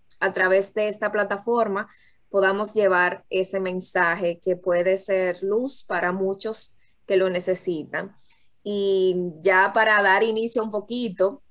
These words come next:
a lo que es este episodio, me encantaría que nos hables un poquito de quién eres.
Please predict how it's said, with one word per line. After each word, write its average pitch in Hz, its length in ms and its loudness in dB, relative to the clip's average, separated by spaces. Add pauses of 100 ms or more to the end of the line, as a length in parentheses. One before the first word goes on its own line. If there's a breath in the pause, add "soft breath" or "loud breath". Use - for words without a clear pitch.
a 175 140 0
lo 175 240 0
que 175 260 0
es 190 140 -2
este 208 240 -4
episodio, 196 720 0 (120)
me 185 120 -2
encantaría 196 640 0
que 226 180 -4
nos 202 400 -6 (320 soft breath)
hables 196 380 2
un 226 120 0
poquito 214 540 -2
de 185 140 2
quién 185 200 0
eres. - 460 -8